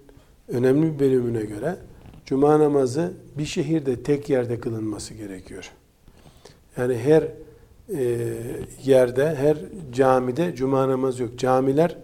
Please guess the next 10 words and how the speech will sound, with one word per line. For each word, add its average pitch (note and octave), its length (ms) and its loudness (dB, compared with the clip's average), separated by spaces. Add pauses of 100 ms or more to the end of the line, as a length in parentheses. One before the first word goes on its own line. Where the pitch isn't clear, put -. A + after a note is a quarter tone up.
(580)
cuma D3 320 6
namazı C#3 380 2
kılınan D3+ 540 2
ve D3 40 2
kılınmayan C#3 760 2
diye D3+ 260 0 (420)
ayrılması C3+ 600 2
gerekiyor. A#2+ 600 -2 (920)
Şimdi A3+ 400 -2
eskiden G3 680 0